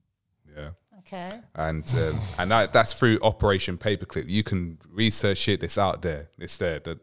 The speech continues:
Speaker 1: the Nazi scientists are the ones, and they're getting paid nineteen billion a year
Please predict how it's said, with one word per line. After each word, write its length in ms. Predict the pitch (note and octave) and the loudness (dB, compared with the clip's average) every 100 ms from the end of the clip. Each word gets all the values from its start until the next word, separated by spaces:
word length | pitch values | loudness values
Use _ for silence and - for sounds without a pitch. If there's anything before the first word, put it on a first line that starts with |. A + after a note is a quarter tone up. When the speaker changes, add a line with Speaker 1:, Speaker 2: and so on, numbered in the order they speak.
| - | -2
Speaker 1:
the 280 | G2+ G2+ E2 | 2 2 0
Nazi 420 | G2 A2+ G#2+ - | 0 2 2 0
scientists 680 | F#2 G#2+ G2 F#2 F2+ E2 - | -2 0 -2 -4 -6 -6 -4
are 200 | - F2 | -2 -2
the 120 | E2 E2+ | -2 -2
ones, 440 | F2+ E2 E2+ - _ _ _ | -2 -4 -8 -14 _ _ _
and 100 | G2 | 4
they're 100 | A#2 | 4
getting 200 | B2 G2 | 4 2
paid 240 | A#2 G#2 | 4 2
nineteen 460 | G2+ G#2+ G2+ - F#2 | 2 0 -2 -4 -2
billion 340 | G2 G2+ E2 D#2 | 0 0 0 -4
a 60 | |
year 380 | E2+ F#2 D#2+ D2 | -2 0 -2 -6